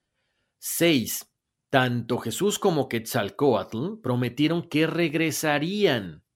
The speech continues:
Número siete, dejaron a sus seguidores grandes enseñanzas que darían paso a una nueva forma de ver el mundo y de vivirlo.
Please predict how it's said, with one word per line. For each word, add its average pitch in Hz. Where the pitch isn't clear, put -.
Número 127
siete, 175
dejaron 160
a 220
sus -
seguidores 113
grandes 160
enseñanzas 117
que 120
darían 131
paso 127
a 123
una 127
nueva 127
forma 123
de 107
ver 110
el 113
mundo 117
y 110
de 107
vivirlo. 131